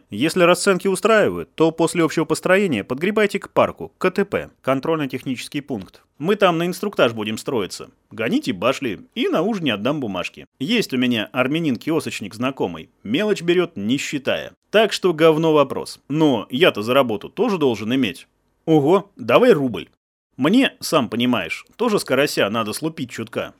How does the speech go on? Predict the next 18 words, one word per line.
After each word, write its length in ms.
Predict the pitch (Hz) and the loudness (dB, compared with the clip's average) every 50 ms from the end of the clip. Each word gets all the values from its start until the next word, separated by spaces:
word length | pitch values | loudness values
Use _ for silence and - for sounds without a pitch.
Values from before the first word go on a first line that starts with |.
| _ | _
Хочу 340 | _ - - 147 - - 240 | _ -6 -4 -2 -2 -2 -4
в 40 | - | -2
субботу 340 | - 202 196 240 226 - 143 | -2 0 0 0 0 0 -2
к 60 | - | 0
вам 220 | 139 139 143 135 | 2 2 2 2
на 100 | 139 175 | 2 0
видик 260 | 214 214 139 95 90 _ | 0 -2 -4 -8 -8 _
прийти. 400 | - 113 117 - - 117 - - _ _ _ _ _ _ _ _ _ | -6 -6 -6 -6 -8 -12 -12 -14 _ _ _ _ _ _ _ _ _
Хитёр, 580 | _ - - 127 175 190 - 214 185 160 143 135 | _ -6 -2 -2 -2 0 0 2 4 4 6 6
бобёр. 480 | 135 147 151 147 151 156 156 151 - - _ _ _ _ | 6 4 4 6 6 6 6 4 2 0 _ _ _ _
Давай 400 | - - 87 117 139 151 139 117 | -20 -8 0 2 4 4 4 4
рубль, 300 | 110 104 92 82 71 - _ _ _ | 2 2 -2 -6 -8 -12 _ _ _
тебе 240 | - 113 117 143 143 | -10 -6 -4 -2 -2
скидка. 480 | - - - 104 90 - - - - - _ _ _ _ _ _ _ _ - | -4 -6 -8 -14 -14 -14 -16 -18 -18 -20 _ _ _ _ _ _ _ _ -4
На 200 | 110 143 190 226 | 0 2 2 2
то 120 | - 285 | 2 2
мы 120 | 233 180 | 0 0
порешали. 560 | 131 - 117 113 104 - - 82 71 - - | 2 0 0 0 -2 -4 -6 -8 -8 -8 -14